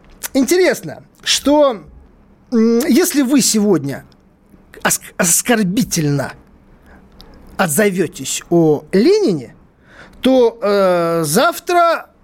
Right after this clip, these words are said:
на всех углах лидеры коммунистов будут кричать и призывать Следственный комитет, прокуратуру разобраться, привлечь, раздавить,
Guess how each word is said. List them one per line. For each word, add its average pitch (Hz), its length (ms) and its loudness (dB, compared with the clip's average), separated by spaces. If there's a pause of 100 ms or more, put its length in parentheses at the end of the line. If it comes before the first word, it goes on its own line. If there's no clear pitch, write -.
(100)
на 202 480 0 (380)
всех - 380 -2
углах 175 680 -2 (180)
лидеры 196 380 2
коммунистов 175 920 -2 (500)
будут 254 340 2
кричать 247 760 -2
и 202 60 -10
призывать 185 640 0
Следственный 185 720 -4
комитет, - 920 -4 (340)
прокуратуру 165 840 -2 (140)
разобраться, 175 720 -2 (140)
привлечь, 151 500 -4 (100)
раздавить, 175 840 -2